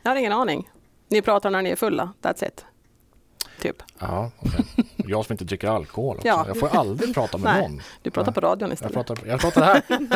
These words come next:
Speaker 2: <laughs> Då blir man radiopratare. Då går det så. Okej, ja, men, eh, vi måste ju prata med varandra. Det måste ju, saknas det forum för män att prata med varandra? Eller är det här en,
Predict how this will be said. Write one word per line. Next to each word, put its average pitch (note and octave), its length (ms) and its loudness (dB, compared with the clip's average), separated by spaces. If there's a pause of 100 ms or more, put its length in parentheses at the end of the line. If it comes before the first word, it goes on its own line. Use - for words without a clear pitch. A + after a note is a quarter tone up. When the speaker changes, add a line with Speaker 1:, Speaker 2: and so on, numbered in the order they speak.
(200)
Speaker 2:
<laughs> A#3 60 -6
Då F3 60 0
blir F3+ 140 8
man A#3 100 6
radiopratare. F#3+ 720 6 (280)
Då E3+ 60 0
går D#3+ 120 6
det F3 60 6
så. C3+ 120 0 (260)
Okej, F3+ 400 6
ja, G3 100 6
men, G#3 180 4
eh, E3+ 720 4 (400)
vi F3+ 260 6
måste G#3+ 280 4
ju F3 80 8 (220)
prata F3+ 260 4
med A3 40 6
varandra. D#3 240 4
Det C#3 40 0
måste D3 240 0
ju, C#3 280 0
saknas G3 380 4
det F#3 80 -4
forum F3+ 540 4
för C3 220 2
män A#2 260 2
att G2+ 100 -6
prata G#2 220 -4
med A2+ 80 -10
varandra? G#2+ 200 -8
Eller C#3+ 180 4
är D3 40 4
det C#3+ 60 4
här C#3+ 140 6
en, C3+ 180 0